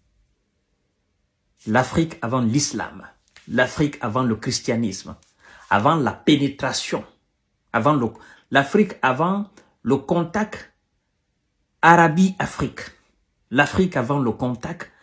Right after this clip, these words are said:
Europe-Afrique, c'est-à-dire avant qu'on ne vienne, qu'on ne vienne enseigner l'islam, le christianisme aux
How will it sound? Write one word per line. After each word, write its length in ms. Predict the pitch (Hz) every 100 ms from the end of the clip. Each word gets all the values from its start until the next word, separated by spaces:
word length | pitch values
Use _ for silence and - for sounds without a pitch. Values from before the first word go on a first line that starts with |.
| _ _ 156
Europe-Afrique, 840 | 160 160 - 143 - - 110 - - _ _ _
c'est-à-dire 540 | 127 113 110 139 151 143 - - - - -
avant 480 | 113 110 120 165 165
qu'on 220 | - 127
ne 80 | 117
vienne, 380 | 113 135 139 - _ _ _
qu'on 120 | - 127
ne 100 | 120
vienne 380 | 127 165 131 -
enseigner 760 | 139 147 - - 151 160 135 - _
l'islam, 720 | 123 131 165 - - 139 139
le 120 | 120 117
christianisme 1000 | 143 123 - 120 131 156 151 - 151 -
aux 320 | 131 170